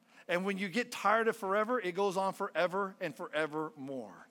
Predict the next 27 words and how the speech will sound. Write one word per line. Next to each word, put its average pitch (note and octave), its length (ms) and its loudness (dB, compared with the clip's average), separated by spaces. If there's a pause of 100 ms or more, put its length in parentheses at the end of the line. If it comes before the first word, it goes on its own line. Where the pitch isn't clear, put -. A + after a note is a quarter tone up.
(440)
That's F#3+ 360 6
why F#3+ 320 6
what E3+ 260 2
we F3 160 -2
do D3 460 0
is D3 160 -2
so G3 480 -2
important D3+ 420 -2
here C#3 80 2
at B2+ 80 -4
Walk B2+ 240 -2
Church. - 400 -8 (240)
It's G#3 220 6
a G#3 60 6
life G3 600 6
and G3 240 -2
death F3+ 400 6
situation D3+ 760 -2
spiritually. B2 580 -6 (540)
It F#3+ 120 4
really G3 260 4
is. B2 220 0 (220)
Where A3+ 320 8
will A#3+ 180 2
you G3+ 200 0
spend F#3 320 -2
eternity? C#3+ 520 0